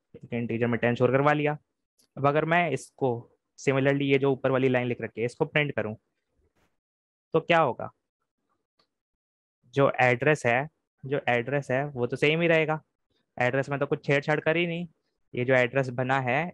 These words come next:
इसमें पहले five store था, अब दस store होगा। Address तो फ़ोर के का फ़ोर के ही रहेगा,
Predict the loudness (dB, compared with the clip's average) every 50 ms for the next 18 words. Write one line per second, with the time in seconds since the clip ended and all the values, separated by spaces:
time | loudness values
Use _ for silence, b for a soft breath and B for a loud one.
0 | -6 -6 -6 -4 -2 -2 -2 0 0 0 0 0 0 0 -2 -2 -4 -4 -4 -4
1 | -4 -4 -4 -6 -6 -6 -6 -6 -4 -4 -4 -4 -2 -2 0 2 2 0 -2 -4
2 | -10 _ _ _ _ _ _ _ _ -8 -4 -2 -2 0 -2 -2 -2 -2 -4 -4
3 | -2 -6 -4 -4 -4 -2 -2 0 0 0 0 0 0 0 2 2 2 0 -2 -4
4 | -6